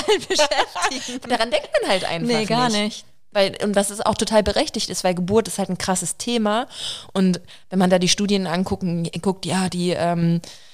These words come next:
Speaker 2: die Wahrscheinlichkeit, dass, äh, Frau, aber auch Kind sterben werden, ist, ähm, die Hürden, also der, dieser Zeitpunkt ist, ähm, am wahrscheinlichsten,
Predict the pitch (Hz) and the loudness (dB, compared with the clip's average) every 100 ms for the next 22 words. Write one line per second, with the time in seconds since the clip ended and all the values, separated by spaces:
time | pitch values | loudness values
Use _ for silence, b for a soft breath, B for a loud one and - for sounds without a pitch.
0 | B B B - 180 175 170 165 165 180 | B B B -8 -2 0 2 2 6 6
1 | 202 196 196 - 190 180 180 - 165 175 | 6 2 0 -2 -2 -2 -4 -4 -4 -4
2 | - 185 190 180 160 165 - 214 202 - | -2 4 4 4 2 -2 -2 -2 0 0
3 | 185 185 185 175 180 180 175 175 170 151 | 0 0 0 0 2 2 2 0 -2 -2
4 | 170 - 175 170 160 165 175 170 175 156 | -4 -2 0 0 -2 -8 -12 -8 -2 2
5 | 196 196 170 - 175 165 - 170 185 185 | 2 0 -4 -2 -2 -2 -2 -2 2 2
6 | - 185 185 202 180 - 170 - 131 170 | 2 -2 -2 -2 -2 -4 -8 -8 -6 -2
7 | 170 165 156 - 175 175 208 202 190 180 | -2 -2 -4 0 0 2 2 0 0 -2
8 | - 180 180 180 175 | -2 0 2 2 -2